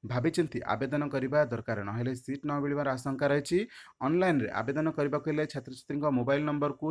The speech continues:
ସାମ୍ସ ପୋର୍ଟାଲରେ ପଞ୍ଜୀକରଣ କରିବାକୁ ପଡ଼ିବ। ଏଥିପାଇଁ କେବଳ ନିଜର ମୋବାଇଲ ନମ୍ବରକୁ ବ୍ୟବହାର କରିବାକୁ ପରାମର୍ଶ ଦିଆଯାଇଛି, କାରଣ ନାମଲେଖା ସମ୍ପର୍କିତ ସମସ୍ତ ସୂଚନା କେବଳ ପଞ୍ଜୀକୃତ ମାନେ ରେଜିଷ୍ଟର୍ଡ ମୋବାଇଲ ନମ୍ବରକୁ କୁ ପଠାଯିବ।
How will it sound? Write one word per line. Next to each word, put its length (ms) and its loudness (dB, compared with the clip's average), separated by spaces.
ସାମ୍ସ 400 0
ପୋର୍ଟାଲରେ 420 0
ପଞ୍ଜୀକରଣ 540 -2
କରିବାକୁ 480 -2
ପଡ଼ିବ। 300 0
ଏଥିପାଇଁ 460 2
କେବଳ 240 2
ନିଜର 240 0
ମୋବାଇଲ 360 0
ନମ୍ବରକୁ 360 -2
ବ୍ୟବହାର 300 -2
କରିବାକୁ 420 -4
ପରାମର୍ଶ 400 0
ଦିଆଯାଇଛି, 400 -4
କାରଣ 320 -2
ନାମଲେଖା 400 -2
ସମ୍ପର୍କିତ 480 -8
ସମସ୍ତ 440 -8
ସୂଚନା 360 -4
କେବଳ 280 2
ପଞ୍ଜୀକୃତ 520 0
ମାନେ 160 0
ରେଜିଷ୍ଟର୍ଡ 500 0
ମୋବାଇଲ 300 2
ନମ୍ବରକୁ 300 -2
କୁ 140 -2
ପଠାଯିବ। 400 -2